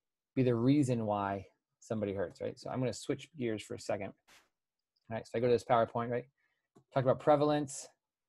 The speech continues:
our key findings, right? We talked about the radiculopathy cluster, the mobility assessment, and then our neuro exam,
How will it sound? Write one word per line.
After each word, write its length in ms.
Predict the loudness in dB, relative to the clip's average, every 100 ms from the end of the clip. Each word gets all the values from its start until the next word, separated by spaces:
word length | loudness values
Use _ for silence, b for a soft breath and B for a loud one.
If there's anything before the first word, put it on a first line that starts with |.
| -4
our 80 | -4
key 200 | 0 -2
findings, 640 | 4 4 6 2 0 -10 _ -2
right? 80 |
We 80 | -2
talked 240 | 2 0 4
about 300 | 4 4 0 _ _ _ _ -8
the 60 | -2
radiculopathy 680 | -2 0 4 4 4 -4
cluster, 460 | 4 2 4 0 2
the 80 | 0
mobility 400 | 0 4 6 4
assessment, 600 | 4 2 4 0 -2 -6 _ _ _ _ -6
and 140 | 0
then 300 | 2 4 0 -2
our 260 | 2 4 4
neuro 260 | 4 6 4
exam, 320 | 0 -6